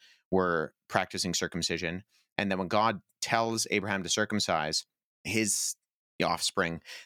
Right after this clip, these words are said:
there's, like, a sanctification of that. It's something that would have been culturally understood, and God is using it in a new way to symbolize something that he is making good. I, I think, I think that's a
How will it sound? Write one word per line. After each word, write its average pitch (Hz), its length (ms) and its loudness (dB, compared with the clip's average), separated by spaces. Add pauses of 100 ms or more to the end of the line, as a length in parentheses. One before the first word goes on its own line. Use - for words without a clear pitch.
there's, 113 400 0
like, 117 160 2
a 110 40 0
sanctification 110 680 0
of 69 80 -4
that. 62 300 -2
It's 110 160 0
something 120 380 2
that 98 160 2
would 98 120 2
have 87 60 -4
been 95 120 0
culturally 104 460 0
understood, 95 540 0
and 87 180 -2
God 90 240 2
is 82 140 -4
using 107 580 2
it - 340 -4 (360)
in 98 180 0
a 87 80 -2
new 104 340 2
way 85 340 2
to - 120 -4
symbolize 87 400 0
something 87 300 -4
that 82 120 -4
he 90 120 -2
is 85 100 -6
making 80 300 -6
good. 80 300 -2 (500)
I, 92 160 4
I 101 120 0
think, - 540 0 (160)
I 104 80 4
think 127 220 0
that's 117 240 4
a 87 100 0